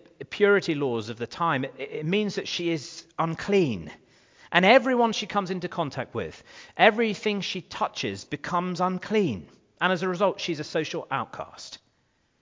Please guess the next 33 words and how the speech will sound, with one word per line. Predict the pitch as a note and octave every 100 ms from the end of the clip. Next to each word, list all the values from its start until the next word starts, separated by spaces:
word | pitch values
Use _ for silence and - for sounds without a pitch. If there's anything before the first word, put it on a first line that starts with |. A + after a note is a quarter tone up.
| _ _ _ _ _ _
And | A#2+
she | B2 D3
thinks, | D3 B2+ - - - - - _
"If | B2+ -
only | F#3+ F#3
I | F3
can | E3 C#3+ -
touch | - C3 - - - - - -
the | B2
tassel | - - C3 - A2
on | G2+
Jesus' | A#2 G#2 -
cloak, | - A2+ F#2 F#2
I'll | - G2
be | G2+
healed." | - F2+ E2 - - - _ _ _ _ _ _ _ _ -
And | B2
so | A#2
that's | G#2+ A#2+
what |
she | G#2+
does. | B2 D3+ G2 - - - - _ _ _ _ _ -
And | C#3+ E3
instantly, | A3+ F#3 - G#2 E2 - _ _ _ _ _ -
in | E3+
a |
moment, | F3 G3 F#3 A2+ -
twelve | - F#3+ F3+ F3 F3 D#3+ D3+
years | D#3 D3+ C#3+
of | C#3
suffering, | - - - D3 - E2+ C#2+ _ _ -
of | C#3 -
pain, | F3 D3 A#2+ F2